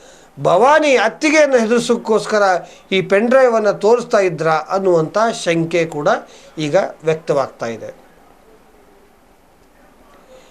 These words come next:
ಇಂತಹ ಒಂದು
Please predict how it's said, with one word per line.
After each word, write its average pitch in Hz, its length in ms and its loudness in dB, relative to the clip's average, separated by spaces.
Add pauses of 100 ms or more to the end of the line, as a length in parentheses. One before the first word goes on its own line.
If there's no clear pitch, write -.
(140)
ಇಂತಹ 254 480 2 (1600)
ಒಂದು 233 720 0